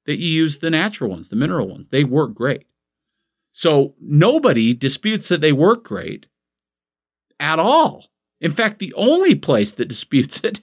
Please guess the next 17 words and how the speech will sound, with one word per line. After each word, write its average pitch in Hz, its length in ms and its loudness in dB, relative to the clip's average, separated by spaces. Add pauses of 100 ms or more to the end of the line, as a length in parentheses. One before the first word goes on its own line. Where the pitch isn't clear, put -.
(360)
is 202 220 0
the 214 120 -2
skin 269 360 2
cancer 247 400 0
dot 226 260 2
org 269 320 2
group 139 420 0 (400)
that 185 160 2
seems 330 460 2
to - 100 -2
be 143 280 4
a 156 120 0
front 254 480 0
organization 113 1000 0 (520)
for 180 120 2
the 165 120 2
sunscreen 165 1000 2